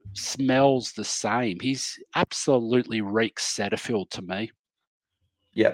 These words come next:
Speaker 2: uh, and Dossie will be very, very happy that you're, you're saying all this, uh, his boy. Hopefully, uh, he'll be seeing him go big. And, yeah, I could see that as well. I think that, that, that third midfield spot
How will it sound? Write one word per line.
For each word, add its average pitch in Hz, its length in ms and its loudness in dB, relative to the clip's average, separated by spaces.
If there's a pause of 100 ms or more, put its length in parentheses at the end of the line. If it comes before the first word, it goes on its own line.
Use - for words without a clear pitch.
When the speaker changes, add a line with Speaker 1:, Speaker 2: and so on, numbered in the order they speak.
Speaker 2:
uh, 104 320 8
and 98 160 2
Dossie 113 260 6
will 104 60 6
be 101 360 2
very, 107 220 10
very 98 220 8
happy 101 300 4
that 95 180 4
you're, 95 200 4
you're 98 180 0
saying 98 400 6
all 92 160 2
this, 95 240 0
uh, 92 140 8
his 92 140 6
boy. 92 360 4
Hopefully, 95 440 2
uh, 92 220 6 (600)
he'll 135 100 2
be 123 80 2
seeing 131 260 4
him 120 60 2
go 120 160 12
big. 139 200 4
And, 180 160 8
yeah, 208 160 12
I 196 100 12
could 202 180 0
see 196 160 8
that 170 120 10
as 151 120 4
well. 165 260 10
I 143 60 8
think 160 300 2
that, 160 200 4
that, - 340 4
that 123 160 2
third 165 380 6
midfield 143 560 -2
spot - 440 2